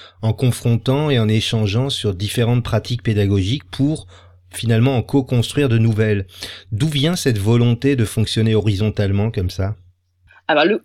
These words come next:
Speaker 2: le Edu Voices est né vraiment de, de trois constats. Le premier, euh, bah, que les formations, euh, de, du paf, euh, proposées par l'Éducation nationale sont très théoriques et pas suffisamment, euh, concrètes et pratiques.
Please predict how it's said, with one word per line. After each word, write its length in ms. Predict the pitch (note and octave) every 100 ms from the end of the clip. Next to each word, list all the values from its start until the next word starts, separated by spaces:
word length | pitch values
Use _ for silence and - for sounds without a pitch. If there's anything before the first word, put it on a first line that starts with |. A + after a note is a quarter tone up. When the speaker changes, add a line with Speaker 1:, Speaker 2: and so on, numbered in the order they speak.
| _
Speaker 2:
le 440 | G#3 G#3 G#3+ G3 F#3+
Edu 160 | A3
Voices 240 | G3+ G#3+ E4
est 180 | A3+
né 120 | F#3+ G#3+
vraiment 240 | G3 A#3
de, 180 | G3 F#3
de 140 | E3+
trois 240 | F#3 - G3+
constats. 420 | F#3+ - C#3+ B2+
Le 180 | F3 F3
premier, 720 | - G#3+ A3 A3+ B3 C#4+ D4
euh, 240 | - E3 D#3+
bah, 140 | D#3+
que 80 | D#3
les 80 | E3+
formations, 720 | - D#3 F#3+ - - G3+ G3
euh, 80 | D#3+
de, 1000 | D3+ D3+ D3 C#3+ C#3+ - - - D3 C#3+
du 100 | D#3+
paf, 380 | E3 A#3 D#4+ - D#3 -
euh, 600 | D#3+ D3 C#3+ C#3 C3 B2+
proposées 440 | - E3+ - E3+ E3+
par 140 | E3
l'Éducation 600 | C#3 - - D3 - D#3+
nationale 460 | D3 C#3 D#3 F#3 G#3
sont 400 | - D3+ D3 C#3 -
très 180 | -
théoriques 520 | A#3 A3+ E3 G#3 A#3 - - - - - - -
et 80 | D3+
pas 200 | - A3
suffisamment, 680 | G#3 G3+ - E3 E3 F3 F3
euh, 60 | C#3+
concrètes 640 | - E3 - F3+ D#3+ D#3 C#3 -
et 80 |
pratiques. 580 | D#3 D#3 D3 - D#4+ -